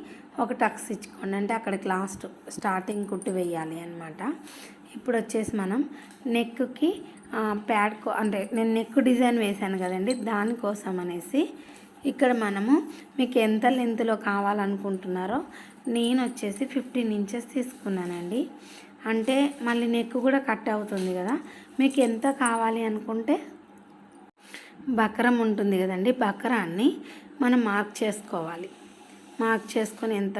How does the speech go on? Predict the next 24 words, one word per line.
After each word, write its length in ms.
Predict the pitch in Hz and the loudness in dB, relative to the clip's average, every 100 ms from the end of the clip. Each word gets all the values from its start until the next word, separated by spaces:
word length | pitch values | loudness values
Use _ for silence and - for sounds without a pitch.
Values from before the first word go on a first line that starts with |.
| 202 | -2
కా-, 160 | 190 214 | 0 0
ఆ, 20 | 208 202 | 0 0
సారీ 260 | 214 202 214 202 | 0 2 2 2
అండి, 180 | 196 269 | 0 0
ఫిఫ్టీన్ 360 | 269 247 254 220 175 | 0 2 2 2 0
కాదు, 140 | 170 - | -6 -6
ట్వెల్వ్ 320 | 226 247 226 220 | 0 2 4 2
ఇంచెస్ 260 | 208 208 - | 0 -4 -4
తీసుకున్నాను 500 | 208 - - 170 165 | -4 -4 -8 -8 -8
నేను. 180 | 160 220 330 - - - - - | -2 0 -2 -4 -16 -18 -8 0
ట్వెల్వ్ 300 | 254 233 226 | 4 4 4
ఇంచెస్ 260 | 220 247 240 | 2 0 0
తీసుకుని 300 | 226 220 254 254 | -2 0 2 2
ఎంతైనా 320 | 240 262 269 302 | 4 6 8 8
తీసుకోవచ్చు. 640 | 254 254 - 190 180 - 330 - - - - - | 6 0 -2 -2 -2 -2 -2 -4 -14 -18 -20 -2
వెడల్పులో 580 | 240 220 226 233 247 247 277 349 - - - 247 | 2 4 4 2 2 4 4 4 -2 -16 -4 -2
వచ్చేసి 460 | 233 - 226 226 269 247 | 0 0 -2 0 2 4
నేను 180 | 240 349 - - - - - | 6 4 2 -8 -18 -14 2
సిక్స్ 260 | 285 285 - 247 | 4 4 4 4
ఇంచెస్, 420 | 233 262 247 302 349 330 659 - 254 | 4 0 0 2 2 2 -4 -4 4
ఎయిట్ 180 | 254 254 | 4 4
ఇంచెస్ 280 | 240 226 233 - | 2 0 0 0
తీసుకున్నానండి. 800 | 247 247 247 226 208 190 190 262 370 - - - - - - - | 0 0 -2 0 0 0 2 2 2 -2 -18 -20 -20 -20 -20 -2
తీసుకొని 640 | 254 254 - - 214 220 | 0 0 -2 -4 0 2